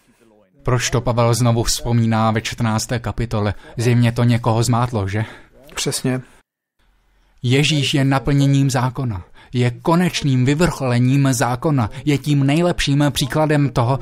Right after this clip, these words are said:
Speaker 1: co znamená žít podle zákona.
Speaker 2: Je důvodem,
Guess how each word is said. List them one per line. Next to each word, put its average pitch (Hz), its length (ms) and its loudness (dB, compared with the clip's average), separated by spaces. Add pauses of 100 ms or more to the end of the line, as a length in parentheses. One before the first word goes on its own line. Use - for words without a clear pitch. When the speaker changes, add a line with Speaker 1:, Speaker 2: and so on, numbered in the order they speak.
(120)
Speaker 1:
co 151 140 0
znamená 139 480 0
žít 165 260 -2
podle 117 240 -4
zákona. 117 540 0 (180)
Speaker 2:
Je 131 200 -6
důvodem, 165 720 -2